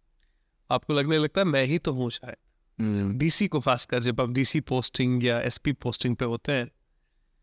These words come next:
Speaker 1: तो हमें तब लगता है कि यार ये तो मैं ही चला रहा हूँ, मतलब क्या होगा अगर मैं ना हूँ?
Speaker 2: <laughs> अच्छा, यहाँ तक हो जाता है।
Speaker 1: हाँ, हाँ, कि अगर मैं न रहूँ,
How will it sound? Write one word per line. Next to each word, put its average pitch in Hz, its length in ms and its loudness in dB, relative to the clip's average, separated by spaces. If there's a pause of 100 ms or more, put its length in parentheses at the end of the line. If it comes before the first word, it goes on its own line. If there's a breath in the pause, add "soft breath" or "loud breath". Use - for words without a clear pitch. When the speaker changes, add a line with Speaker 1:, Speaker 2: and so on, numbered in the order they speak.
(320)
Speaker 1:
तो 135 80 -8
हमें 180 220 2
तब 190 200 0
लगता 170 380 4
है 170 140 0
कि 160 260 0
यार 156 600 0 (640)
ये 156 80 0
तो 160 120 -4
मैं 135 160 -2
ही 143 160 -2
चला 110 360 2
रहा 110 120 0
हूँ, 113 100 -2
मतलब 127 280 -2 (180)
क्या 151 140 4
होगा 139 500 0
अगर 120 220 0
मैं 120 220 0
ना 120 260 0
हूँ? 113 120 0
Speaker 2:
<laughs> - 1300 -12
अच्छा, 196 260 0
यहाँ 196 340 2
तक 208 220 0
हो 185 100 2
जाता 180 320 2
है। 135 120 2
Speaker 1:
हाँ, - 220 -10
हाँ, 113 200 -12
कि - 60 -12
अगर 175 280 -6
मैं 160 240 -6
न 123 180 0
रहूँ, 123 520 2